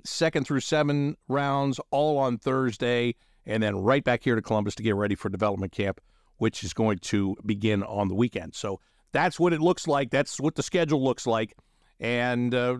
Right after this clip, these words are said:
we're gonna be there live for you from the draft. I'll be there with Jody Shelley and Dylan Tyre. We'll be breaking it down, uh, bringing you some shows. I'll tell you as I get to the end of this program today what,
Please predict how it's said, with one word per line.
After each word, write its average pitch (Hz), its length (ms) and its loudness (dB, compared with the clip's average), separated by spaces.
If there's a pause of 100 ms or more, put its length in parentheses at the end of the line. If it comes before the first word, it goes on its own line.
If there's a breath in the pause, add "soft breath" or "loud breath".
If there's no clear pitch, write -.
we're 123 200 -2
gonna 135 120 2
be 156 140 2
there 160 160 4
live 156 320 2
for 165 240 2
you 208 180 2 (360)
from 143 260 0
the 147 80 2
draft. 147 460 0
I'll 123 120 2
be 131 140 0
there 143 240 2
with 117 100 -2
Jody 123 220 0
Shelley 143 320 2
and 120 100 -2
Dylan 123 240 0
Tyre. 151 360 2
We'll 113 100 -2
be 107 80 -2
breaking 120 320 -2
it 110 100 -6
down, 151 360 0 (320)
uh, 101 160 0
bringing 131 240 2
you 117 80 0
some 107 160 -4
shows. 147 640 0
I'll 101 100 0
tell 131 240 0
you 123 160 0
as 113 100 -2
I 117 100 0
get 120 180 -2
to 113 80 -6
the 110 120 0
end 117 120 0
of 101 60 -6
this 123 120 -2
program 113 400 0
today 110 360 0 (360)
what, 113 220 0